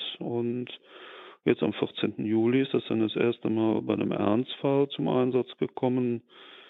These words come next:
äh, als wir abschätzen können,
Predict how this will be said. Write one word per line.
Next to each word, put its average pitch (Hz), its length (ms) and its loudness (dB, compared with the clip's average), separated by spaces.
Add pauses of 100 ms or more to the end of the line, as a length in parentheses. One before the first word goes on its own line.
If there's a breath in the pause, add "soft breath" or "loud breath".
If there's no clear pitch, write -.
(340 loud breath)
äh, - 40 0
als 110 260 0
wir - 100 0
abschätzen - 580 -2
können, 117 800 0